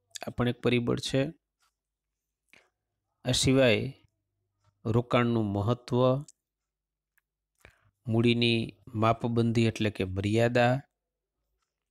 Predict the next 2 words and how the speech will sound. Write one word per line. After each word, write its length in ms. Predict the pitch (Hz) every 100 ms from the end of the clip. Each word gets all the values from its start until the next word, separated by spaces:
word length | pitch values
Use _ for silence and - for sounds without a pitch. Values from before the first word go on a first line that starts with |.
| _ _ _ -
અને 360 | 135 98 101 - _ _ _ _ _ _ _ _ _ _ _ - -
ભવિષ્યમાં 640 | 117 131 - 139 120 120